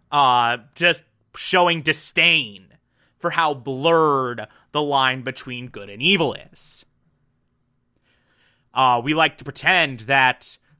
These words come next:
the world is simple. Good is good, evil is evil. There's a line between the two, and it's very clearly,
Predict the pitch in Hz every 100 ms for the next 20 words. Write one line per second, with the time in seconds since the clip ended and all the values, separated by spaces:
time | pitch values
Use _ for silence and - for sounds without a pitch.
0 | - 139 139 127 117 120 175 160 - 98
1 | - 156 143 131 156 143 139 147 147 135
2 | 135 143 147 127 127 127 127 127 151 147
3 | 143 147 143 160 151 135 135 - 123 139
4 | 135 131 - 135 123 120 117